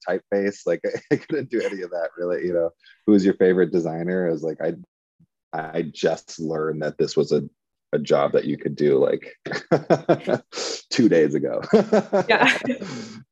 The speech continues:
Speaker 1: Um, <laughs> but graphic design seemed to be this place where it could bring together all these interests.
Speaker 2: Mm-hmm.
Speaker 1: Um, it felt like it was medium agnostic.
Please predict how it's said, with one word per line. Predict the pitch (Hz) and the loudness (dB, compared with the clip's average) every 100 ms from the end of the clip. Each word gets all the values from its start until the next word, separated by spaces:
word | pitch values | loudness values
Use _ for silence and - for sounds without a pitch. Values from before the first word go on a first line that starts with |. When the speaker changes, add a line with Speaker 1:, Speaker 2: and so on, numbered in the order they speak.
| 170 85 78 _ _ _ - | _ -20 -20 _ _ _ -12
Speaker 1:
Um, | 117 - 147 | -12 -8 -10
<laughs> | - - - _ _ _ _ - | -10 -18 -20 _ _ _ _ -2
but | 92 | -2
graphic | 98 92 90 | 0 -2 -2
design | 87 85 82 | -6 -8 -8
seemed | 82 82 80 | -6 -4 -4
to | 78 | -2
be | 80 | 0
this | 78 - | -2 -6
place | - 71 - | -4 -2 -2
where | 73 | -4
it | 69 - | -6 -8
could | 69 | -6
bring | 78 76 | -4 -4
together | 71 73 71 | -4 -2 0
all | 73 | 0
these | 69 73 - | -2 -4 -8
interests. | 69 71 - 69 240 - 202 190 | -12 -6 -2 -2 -2 -6 -16 -12
Speaker 2:
Mm-hmm. | 202 - | -10 -8
Speaker 1:
Um, | 147 - - _ | -8 -8 -12 _
it | 80 - | -4 0
felt | 76 | 0
like | 78 - | 0 0
it | |
was | 71 - | 0 0
medium | 78 76 73 | -2 0 2
agnostic. | 73 - 71 - - | 0 0 -4 -2 -2